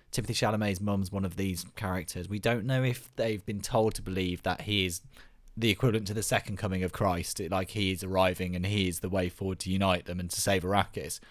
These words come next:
Or we don't know if they're just scared 'cause the Harkonnens, the previous people who were there,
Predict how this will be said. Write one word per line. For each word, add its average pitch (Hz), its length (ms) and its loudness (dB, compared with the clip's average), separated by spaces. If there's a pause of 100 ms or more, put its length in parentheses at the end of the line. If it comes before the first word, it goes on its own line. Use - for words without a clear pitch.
(460)
Or 120 180 6
we 117 100 2
don't 110 240 4
know 107 100 2
if 95 100 2
they're 110 120 4
just 101 220 0
scared 101 380 6
'cause 98 140 -6
the 104 80 2
Harkonnens, 92 800 4
the 95 80 -6
previous 110 440 4
people 104 340 0
who 98 160 0
were 98 80 0
there, 95 380 4